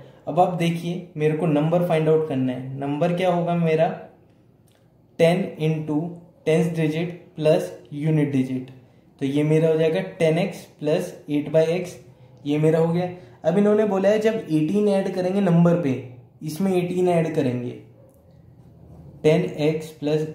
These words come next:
eight by x plus एटीन करता हूँ मैं,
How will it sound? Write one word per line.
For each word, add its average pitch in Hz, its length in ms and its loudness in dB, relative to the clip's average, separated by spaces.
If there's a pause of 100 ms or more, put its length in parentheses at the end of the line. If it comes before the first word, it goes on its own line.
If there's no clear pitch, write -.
(160)
eight 160 360 -2 (300)
by 135 180 0 (200)
x 143 440 -4 (200)
plus 151 280 -2 (120)
एटीन 175 420 0
करता 151 280 -2
हूँ 139 180 0
मैं, 127 180 -4